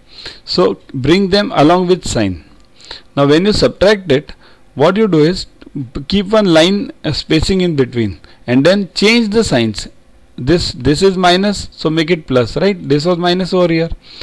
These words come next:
so make it plus because you are, because you are subtracting. Then minus, bring it, uh, make it plus. Here plus, make it minus. And now use the new signs for the lower terms.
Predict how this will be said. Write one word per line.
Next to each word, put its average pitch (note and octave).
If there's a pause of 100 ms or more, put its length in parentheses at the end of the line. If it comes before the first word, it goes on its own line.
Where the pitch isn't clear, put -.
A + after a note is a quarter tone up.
(160)
so -
make D#3+
it D#3+
plus A#2+
because D#3+
you F#3
are, G3
because E3
you F#3+
are G#3+
subtracting. C3 (460)
Then F3+
minus, C#3+
bring C#3
it, E3
uh, C3
make C3
it D#3
plus. A2+
Here C#3
plus, F3+
make C3
it D3
minus. G#2+ (460)
And C3
now F#3
use F3+
the G#3+
new F3+
signs G3
for F#3
the F#3+
lower C#3
terms. A2+